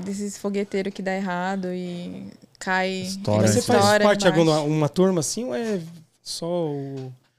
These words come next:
Speaker 3: acompanha mesmo,
Speaker 1: Não, eu
Speaker 3: pessoal?
Speaker 1: já fiz. É que hoje eu tô mais distante, né? Como você falou,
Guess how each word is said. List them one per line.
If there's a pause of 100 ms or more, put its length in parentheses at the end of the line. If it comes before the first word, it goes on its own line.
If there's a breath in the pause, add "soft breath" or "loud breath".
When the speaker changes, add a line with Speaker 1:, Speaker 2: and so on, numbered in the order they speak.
(120)
Speaker 3:
acompanha
mesmo,
Speaker 1:
Não,
eu (100)
Speaker 3:
pessoal?
Speaker 1:
já
fiz.
É
que
hoje
eu
tô
mais
distante,
né?
Como
você
falou,